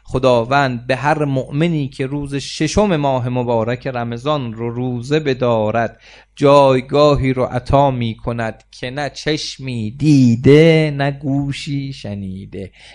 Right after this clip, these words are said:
اینها تازه بعد از رحمت و مغفرت خداست. یعنی اول رحمت و مغفرت شامل حالش شده،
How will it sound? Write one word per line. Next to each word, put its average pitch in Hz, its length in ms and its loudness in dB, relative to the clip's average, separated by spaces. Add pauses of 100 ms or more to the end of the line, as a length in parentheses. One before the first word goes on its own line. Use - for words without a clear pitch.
اینها 135 500 -6
تازه 143 500 -6 (120)
بعد 156 420 -2
از 113 200 -8
رحمت 110 680 -8
و 101 60 -10
مغفرت 101 760 -10
خداست. - 920 -20 (420)
یعنی 113 180 -8
اول 117 480 -4
رحمت 117 540 -4
و 113 160 -2
مغفرت 113 760 -2
شامل 113 440 -4
حالش 131 380 -4
شده، 170 1200 -4